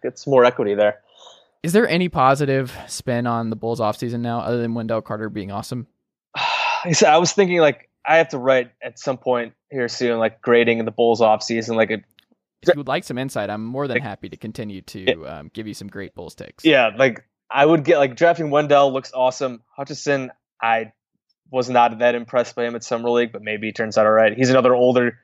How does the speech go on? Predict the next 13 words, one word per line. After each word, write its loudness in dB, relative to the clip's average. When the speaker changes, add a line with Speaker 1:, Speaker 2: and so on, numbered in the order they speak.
Speaker 1:
older 2
guy. 4
I 4
think -4
he's -4
already -2
twenty-two, -6
twenty-three. 0
He -4
couldn't 0
make 2
any -2
layups, 2